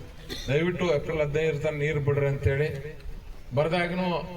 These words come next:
ಅದಕ್ಕೆ ನಮ್ಗೆ ರಿಪ್ಲೈನೂ ಬರಲಿಲ್ಲ, ಏನು ಮಾಡಂಗ ಮಾಡ್ಲಿಲ್ಲ. ಭಾಳ ಜನ ಏನ್ ತಿಳ್ತಾರ, ನಾವ್ ಅಧಿಕಾರದಾಗಿದ್ದಾಗ, "ಏ ಇಲ್ಲ, ವಿರೋಧ ಪಕ್ಷದವ್ರು ಸ್ಟ್ರೈಕ್ ಮಾಡ್ತಾರ ಬಿಡು, ಹೆಂಗಿದ್ರು ನಮ್ಗೆ ಯಾಕಂತ" ನಾವು ರೈತರು ತಿಳಿತೀವಿ.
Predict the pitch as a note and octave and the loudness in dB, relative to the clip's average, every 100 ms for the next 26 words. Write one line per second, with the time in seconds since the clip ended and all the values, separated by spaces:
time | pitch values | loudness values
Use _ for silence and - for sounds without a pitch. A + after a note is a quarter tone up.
0 | - C3+ C#3 B2+ C3+ B2+ B2 B2+ E3+ F3+ | -4 -2 0 0 2 4 4 4 4 4
1 | F3+ D#3+ D#3 D#3+ E3+ D#3+ D3 D3+ C#3 B2+ | 2 2 0 0 0 2 2 0 0 2
2 | A#2+ A2+ - G#2 - - - B2+ B2+ A2+ | 2 0 0 -2 -2 -8 0 4 6 6
3 | G2+ G2+ - - - - - - - - | 4 0 -4 -8 -14 -14 -8 -8 -8 -10
4 | - - - - - - G3 A3+ A#3 A#3 | -12 -14 -16 -14 -8 0 4 4 2 2
5 | A#3 A#3 A3 A3 A3 G#3+ A3 G#3+ - - | 0 2 2 4 2 0 -4 -8 -8 -10
6 | - A#3+ B3 - - - - - - - | -8 -8 -8 -10 -10 -10 -10 -12 -14 -14
7 | - - D3 G3 G#3 G#3 G#3 G3+ G#3 G3 | -14 -6 0 2 2 2 2 2 2 0
8 | F3+ D4 D4 D4 D4 - - - - - | 2 2 2 0 -4 -12 -12 -14 -14 -14
9 | - - F#3 G#3 G#3+ G3+ G3 G#3+ G3 - | -10 -2 2 4 4 2 0 -4 -10 -12
10 | - - D3+ F#3+ E3+ G3 G3 F#3+ - F#3 | -14 -6 -2 0 2 0 2 0 0 -2
11 | F#3 F3+ E3+ E3+ D#3 F3+ D3 F3 F3+ D3+ | 0 -2 -2 -2 -2 0 0 0 -2 -4
12 | D#3+ E3+ E3+ E3+ E3 E3 D3 C#3+ C#3+ C#3+ | -2 -2 -2 -4 -6 -4 0 0 0 0
13 | B2+ B2+ A#2 A2 | -2 -2 -2 -4